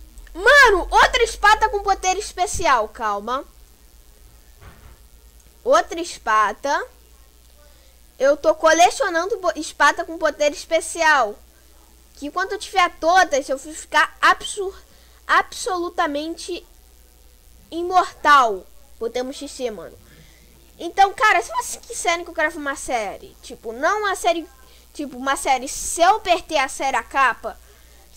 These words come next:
tipo, teste isso daqui, mano,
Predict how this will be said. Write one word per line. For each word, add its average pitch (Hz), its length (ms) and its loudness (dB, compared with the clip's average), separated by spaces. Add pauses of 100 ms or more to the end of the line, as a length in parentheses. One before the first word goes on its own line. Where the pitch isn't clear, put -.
(320)
tipo, 240 500 -12 (220)
teste 277 440 -2 (760)
isso - 220 -16
daqui, 277 400 -4
mano, 214 340 -10